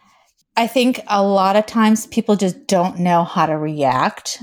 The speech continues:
when they hear about situations. They don't know who to believe. They don't know what's true. They don't know what abuse is. There's just a lot of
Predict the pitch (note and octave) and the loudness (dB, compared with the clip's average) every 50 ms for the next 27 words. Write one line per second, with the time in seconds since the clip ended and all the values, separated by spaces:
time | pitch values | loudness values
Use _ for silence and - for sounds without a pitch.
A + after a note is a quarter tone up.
0 | A3 F#3+ F#3 F3 E3+ E3 E3 F3 - - F#3 F3+ F#3+ F#3 G3+ G3 F#3+ F3+ - - | -4 -2 -2 0 0 -2 -4 -4 -6 -6 -2 -2 0 2 2 0 0 -2 0 -2
1 | A3 G#3 - A3+ G#3+ G#3+ G3+ G#3 G#3 - A#3 G#3+ G#3+ G3+ - - F3 E3 - F3+ | -2 -2 0 0 0 2 2 0 0 2 2 4 4 2 2 0 -2 0 2 0
2 | F3 D#3+ F#3 F3+ F3+ E3+ E3+ E3+ - - F#3 F3 E3 E3 - - E3 D#3+ D#3+ E3 | 0 0 -2 -2 0 0 0 -2 -2 -2 -2 0 0 -2 -4 -4 -6 -4 -4 -2
3 | F3+ G#3 A3+ A#3 A#3 A#3 A3+ A3+ G#3+ G3+ G3+ - - E3 D3+ - D#3+ D#3+ - - | 2 2 4 4 4 4 4 2 2 0 -4 -4 -4 -4 -4 -2 -4 -4 -4 -2
4 | D#3+ D#3+ D#3 D3 D3 - - - - - - - - - C4+ B3+ B3 B3 B3 A#3+ | -4 -6 -4 -4 -6 -8 -10 -12 -16 -14 -14 -12 -6 -4 -2 0 0 2 2 0
5 | A3+ F#3 F3 D#3+ D#3+ - E3 - - D#3 D#3+ E3+ E3+ D#3+ D#3+ D#3+ D#3+ D#3+ - _ | 0 0 -2 -2 0 0 0 0 -2 -6 -4 -2 -2 0 0 0 0 -2 -4 _
6 | _ _ _ _ _ _ _ _ _ _ _ _ E3+ E3+ E3 F3 F#3 E3+ D#3+ - | _ _ _ _ _ _ _ _ _ _ _ _ -12 -6 -2 0 0 0 0 0
7 | - E3+ D#3 - - D#3+ E3 E3 E3 D#3+ - - - - - - _ - G#3 G#3+ | -2 -4 -4 -4 -8 -4 -2 -2 -2 -2 -6 -8 -10 -10 -12 -14 _ -4 0 2
8 | A3 G#3 G3+ G#3 G#3+ G#3 G3 - - - A3+ - _ _ _ _ _ _ _ _ | 2 4 4 4 2 0 0 -2 -6 -8 -8 -12 _ _ _ _ _ _ _ _
9 | - _ _ - _ _ _ _ F#3+ G3 G3+ F#3+ F#3 - G#3+ G3+ - _ - - | -20 _ _ -20 _ _ _ _ 0 2 2 2 2 -2 -4 -6 -6 _ -14 -4
10 | - G3 F#3+ F3+ F3 F3+ F3+ E3+ - - F3 F3 F3 F3 E3 - - | -2 -2 0 0 0 2 0 0 0 2 2 2 2 0 -2 -8 -14